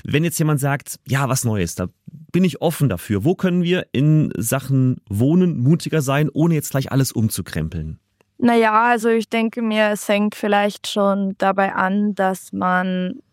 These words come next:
Speaker 2: gemeinschaftlicher Dinge organisiert, zum Beispiel sich mal mit den Nachbarn zusammenredet, ob denn wirklich jeder einen eigenen Rasenmäher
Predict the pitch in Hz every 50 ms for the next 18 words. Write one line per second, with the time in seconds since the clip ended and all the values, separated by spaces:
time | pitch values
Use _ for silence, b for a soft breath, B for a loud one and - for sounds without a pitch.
0 | _ _ - - 208 196 190 185 185 185 190 - - 208 196 - - - 196 180
1 | - - 196 190 185 - - 196 185 190 185 - - 185 175 185 185 185 185 180
2 | - - 254 240 226 - - 202 190 190 185 185 - - - 190 170 - 185 -
3 | - - 185 180 180 180 180 - 190 185 185 185 185 - - 196 190 175 - -
4 | 185 - 214 196 190 196 190 185 190 185 185 190 185 180 _ - _ _ _ _
5 | _ _ _ _ - - 202 185 - - - 190 190 185 185 180 180 180 - -
6 | - 196 185 175 - - 180 185 175 180 185 180 180 175 180 - - 180 175 175
7 | 175 175 180 - - 175 175 175 175 180 185 190 196 196 190 202 190 180 180 185
8 | 180